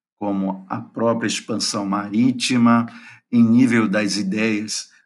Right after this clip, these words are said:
a reforma, as reformas religiosas, que têm uma ligação muito forte com o pensamento renascentista, haja vista que a livre interpretação da Bíblia, ela surge justamente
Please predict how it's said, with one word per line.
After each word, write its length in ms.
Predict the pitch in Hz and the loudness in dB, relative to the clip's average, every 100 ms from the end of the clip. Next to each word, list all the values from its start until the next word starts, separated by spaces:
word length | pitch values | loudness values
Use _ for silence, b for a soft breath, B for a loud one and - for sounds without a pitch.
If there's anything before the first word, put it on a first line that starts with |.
| _ - | _ -20
a 60 | |
reforma, 800 | 104 98 - - 113 113 101 101 | -12 -10 -10 -4 2 2 0 -4
as 160 | 113 95 | -4 -4
reformas 480 | 107 - 110 107 98 | -4 -2 0 0 0
religiosas, 1040 | 95 98 92 95 107 127 113 117 - - B B B _ | -2 -2 0 0 2 2 2 -2 -4 -6 B B B _
que 80 | - | -6
têm 120 | 110 | -2
uma 140 | 107 | 0
ligação 420 | 104 104 101 110 | 0 0 0 0
muito 420 | 107 135 170 165 110 | 0 2 2 0 -8
forte 720 | - 113 110 98 - - - _ _ _ _ | -8 0 0 0 -6 -10 -12 _ _ _ _
com 540 | - 110 101 95 95 B B _ - | -4 0 2 0 -4 B B _ -12
o 80 | 117 | -4
pensamento 880 | 117 107 - 104 98 104 98 - | 0 0 2 0 0 0 -2 -6
renascentista, 1160 | 95 98 101 98 117 98 - 113 147 - 139 - b b b _ 120 | -4 -2 -2 -2 -4 -6 0 2 2 0 -8 -10 b b b _ -6
haja 260 | 104 101 | -2 -2
vista 400 | 90 120 120 120 | 2 2 2 -2
que 200 | 95 110 | -6 -4
a 200 | 120 107 | -2 -2
livre 460 | 110 110 151 185 143 | 0 4 4 4 0
interpretação 880 | 123 117 - 113 113 110 - 120 110 | 0 -4 -2 -4 -2 -2 -2 -4 -2
da 140 | 104 | -2
Bíblia, 580 | 92 113 147 131 98 95 b b _ - | 2 4 4 2 -6 -10 b b _ -6
ela 220 | 107 101 | -2 0
surge 440 | - - 143 113 | 0 2 4 4
justamente 880 | 117 - 143 120 113 277 - 175 - | 0 0 2 4 4 4 2 -4 -8